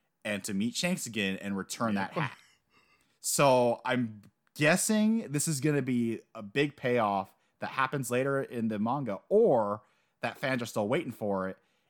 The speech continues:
Speaker 1: and they haven't forgotten, 'cause it's literally, like, the first chapter. It's the big moment, the motivator, 'cause this is, like, literally the iconic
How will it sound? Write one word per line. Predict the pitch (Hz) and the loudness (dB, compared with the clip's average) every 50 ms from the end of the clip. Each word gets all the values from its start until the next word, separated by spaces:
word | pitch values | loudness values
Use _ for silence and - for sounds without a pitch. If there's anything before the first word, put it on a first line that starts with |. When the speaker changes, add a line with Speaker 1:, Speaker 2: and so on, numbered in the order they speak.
| - | -8
Speaker 1:
and | 113 107 | -6 -4
they | 101 | -4
haven't | 98 110 107 101 95 | -2 -2 -2 -2 -4
forgotten, | - 95 92 120 117 107 95 | -6 -6 -4 -4 -4 -4 -6
'cause | - 107 95 | -8 -8 -10
it's | 104 95 - | -10 -8 -2
literally, | 135 151 143 135 127 120 | 0 2 2 2 2 2
like, | 117 - - | 0 -2 -4
the | 120 113 101 _ _ _ _ _ | -6 -6 -6 _ _ _ _ _
first | _ - - 180 160 139 - - - | _ 0 4 4 4 4 4 0 -2
chapter. | - - 147 135 131 - - 110 95 | -2 0 0 0 0 -2 -2 -6 -6
It's | 90 - | -6 -8
the | - 104 | -10 -14
big | 98 _ - 143 143 135 123 | -12 _ 0 2 2 2 2
moment, | 120 127 123 120 120 98 | 2 2 2 2 2 0
the | 104 | -2
motivator, | 104 110 117 113 104 95 98 92 90 90 | -2 -2 -2 -2 -2 -4 -6 -8 -8 -10
'cause | - 107 113 | -14 -14 -12
this | 117 127 | -12 -10
is, | 120 | -10
like, | 113 107 98 - _ _ _ _ _ _ - | -10 -12 -12 -14 _ _ _ _ _ _ -6
literally | 110 135 143 135 120 113 110 104 98 98 | 0 0 2 2 2 2 2 2 0 0
the | 90 101 98 95 90 80 _ _ - | 0 -2 -2 -2 -4 -6 _ _ -10
iconic | 120 117 - - - - 131 123 113 107 101 - - - | -10 -10 -10 -10 -6 -2 0 0 0 -2 -6 -10 -16 -20